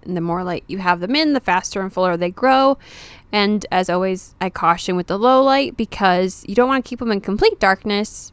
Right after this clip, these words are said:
because those plants need light to photosynthesize, but you don't need a direct window to be nearby for these guys to do well.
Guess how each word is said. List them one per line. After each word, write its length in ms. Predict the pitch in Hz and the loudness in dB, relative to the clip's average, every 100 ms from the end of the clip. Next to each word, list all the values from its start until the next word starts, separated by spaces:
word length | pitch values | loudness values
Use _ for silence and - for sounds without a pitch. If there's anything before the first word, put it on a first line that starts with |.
| _ | _
because 440 | 190 - 175 175 - | -10 -6 -6 -6 -8
those 200 | 180 175 | -6 -6
plants 420 | - 175 185 - 180 | -6 -8 -8 -10 -6
need 300 | 180 175 - | -4 -4 -6
light 180 | 170 - | -10 -6
to 60 | |
photosynthesize, 920 | 240 262 254 240 254 240 233 233 - - - - - - - | -2 -2 -2 -8 -6 -2 0 -2 -4 -16 -20 -20 -20 -20 0
but 240 | 226 226 - - | 6 6 4 -12
you 140 | - 214 | -6 2
don't 320 | 240 233 - | 6 6 4
need 380 | 226 233 226 - - | 0 0 0 -2 0
a 320 | 185 202 190 - _ - - _ - 165 | 0 2 -2 -4 _ -20 -20 _ -14 -8
direct 400 | 190 185 180 - | -2 -2 -2 -6
window 480 | 196 196 202 208 208 | -4 0 2 2 2
to 160 | - 208 | 0 -2
be 320 | 214 220 214 | 0 0 2
nearby 640 | 220 226 226 240 254 269 - | 2 2 2 2 2 -2 -4
for 100 | 208 | -2
these 200 | 196 - | -2 -2
guys 240 | 185 180 | -4 -4
to 120 | 175 | -4
do 200 | 175 170 | 0 0
well. 400 | 175 156 180 240 | 0 2 2 0